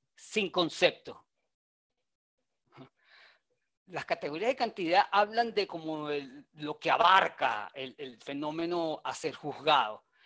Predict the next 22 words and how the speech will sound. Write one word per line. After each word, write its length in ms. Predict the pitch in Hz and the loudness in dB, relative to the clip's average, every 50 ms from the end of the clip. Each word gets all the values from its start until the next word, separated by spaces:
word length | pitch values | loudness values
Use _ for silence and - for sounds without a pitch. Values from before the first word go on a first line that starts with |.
| - - - | -20 -18 -12
Y 80 | 156 | -10
dice, 160 | 143 139 - | -10 -8 -8
bueno, 200 | 156 143 139 123 _ | -8 -8 -10 -10 _
este, 300 | - 156 147 - - - _ _ | -12 -12 -12 -12 -14 -20 _ _
el, 480 | - 165 151 147 147 147 147 147 - _ _ | -10 -8 -8 -6 -6 -8 -8 -10 -12 _ _
el, 220 | - 170 160 156 | -4 -2 0 2
la 200 | 156 151 147 - - _ _ - | 4 2 2 2 -2 _ _ -6
complacencia, 1300 | - 175 190 180 160 - - 165 143 135 - - - - 247 269 285 262 214 - - - 196 196 202 - - - - - _ _ _ | -2 -2 -2 -2 -4 -6 -4 -2 -2 -2 -2 -2 0 4 4 4 4 2 -4 -4 -4 -2 0 0 -2 -2 -6 -20 -20 -20 _ _ _
el 220 | - 147 143 135 127 | -6 -6 -6 -6 -8
juicio 920 | - - - - 226 294 285 - - - - - 196 196 190 202 196 - _ _ _ _ _ _ | -14 -14 -10 -4 0 0 2 2 2 2 0 0 2 2 2 2 0 -4 _ _ _ _ _ _
estético 720 | - 151 135 - _ - 254 240 240 - 214 - 220 214 165 | -12 -10 -10 -4 _ 2 2 2 2 -2 -2 2 2 2 2
nos 320 | 175 165 160 156 135 - - | 0 -4 -4 -4 -4 -6 -8
lleva 420 | 156 147 185 233 269 254 202 180 | -2 6 8 8 8 8 8 6
a 80 | 160 156 | 4 4
una 200 | 147 165 196 185 | 2 -2 -4 -4
sensación, 880 | - - 233 220 - - 208 202 - - - - 247 254 247 240 214 | -4 -6 -6 -6 -6 -4 -4 -4 -4 -4 -8 -4 0 0 0 0 0
a 120 | 175 156 151 | 0 -2 -2
una 260 | 156 170 180 190 202 | -2 -2 -2 -2 -4
idea 420 | 208 202 233 247 240 233 190 165 | 0 6 10 10 10 10 10 6
de 200 | 147 156 147 - - | 2 0 -2 0 2
algo 420 | - 202 240 247 247 202 170 165 | 4 6 6 4 4 2 -2 -2
universal, 1000 | 156 151 160 170 202 262 262 247 208 156 147 - - - 262 254 240 208 233 - | -2 -2 -4 -4 -4 0 2 2 2 2 0 -4 2 6 6 6 6 4 2 -2